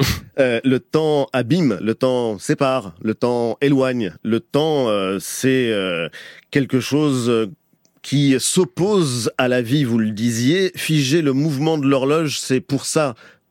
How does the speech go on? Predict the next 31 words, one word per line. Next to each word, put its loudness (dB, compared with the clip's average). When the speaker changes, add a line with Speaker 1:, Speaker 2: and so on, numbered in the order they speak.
Speaker 2:
qu'on 2
écrit. -2
C'est 0
à 0
ça -2
que -2
servent -2
les 2
mots. 0
Speaker 1:
Ah 0
ouais, 0
moi, 0
moi 2
je 0
suis 0
vraiment 0
Speaker 2:
Figer 0
le -2
temps -2
de 0
l'horloge. 0
Speaker 1:
Il -2
y 0
a 2
vraiment 0
absolument 0
rien -2
d'original -2
à 0
le -2
dire. 0